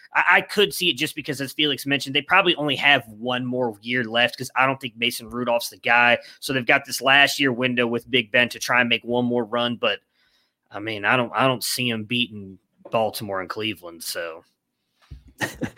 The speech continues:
Speaker 2: And as, uh, as a big Browns fan here, you guys can't see, it's Felix is rolling his eyes.
Speaker 1: Hey,
Speaker 2: Bru- <laughs>
Speaker 1: you dropped Detroit, like, six times in the first thirty minutes of this podcast. I've said Cleveland once. <laughs>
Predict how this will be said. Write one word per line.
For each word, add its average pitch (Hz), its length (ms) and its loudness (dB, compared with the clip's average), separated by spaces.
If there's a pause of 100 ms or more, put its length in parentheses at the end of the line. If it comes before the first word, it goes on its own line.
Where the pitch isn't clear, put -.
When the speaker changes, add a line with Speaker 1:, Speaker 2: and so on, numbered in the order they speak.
(220)
Speaker 2:
And 117 160 8
as, 117 280 8
uh, 110 360 10
as 131 200 8
a 123 40 8
big 120 280 6
Browns 120 440 8
fan 113 220 6
here, 110 140 6
you 104 80 6
guys 110 240 6
can't 113 240 4
see, 117 160 6
it's 104 160 2
Felix 147 400 8
is 107 160 0
rolling 120 300 6
his 107 280 0
eyes. 113 400 6
Speaker 1:
Hey, 151 140 2 (340)
Speaker 2:
Bru- 123 320 2 (360)
<laughs> - 360 -10
Speaker 1:
you 240 260 6
dropped 320 340 6
Detroit, 202 540 4
like, 139 200 2
six - 540 2
times 180 520 4
in 151 120 -6
the 147 120 0
first 165 420 0
thirty 196 300 2
minutes 175 300 0
of 139 80 -8
this 131 140 -8
podcast. 143 580 4
I've 151 200 0
said 160 200 2
Cleveland 156 540 -2
once. 110 680 -8
<laughs> - 60 -20